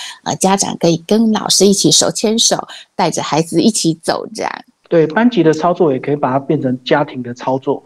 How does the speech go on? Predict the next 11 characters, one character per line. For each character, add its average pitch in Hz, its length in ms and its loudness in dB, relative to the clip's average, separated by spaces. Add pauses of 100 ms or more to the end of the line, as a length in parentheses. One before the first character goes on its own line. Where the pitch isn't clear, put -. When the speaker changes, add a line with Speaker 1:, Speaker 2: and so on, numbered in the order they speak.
(140)
Speaker 2:
全 143 260 -2
家 160 180 2
共 156 200 -2
读 127 220 -4
一 139 40 -2
本 120 220 -4
书 123 240 -8
嘛。 117 200 -8 (680)
Speaker 1:
是 233 320 2
啊， 175 220 0
是 170 240 -4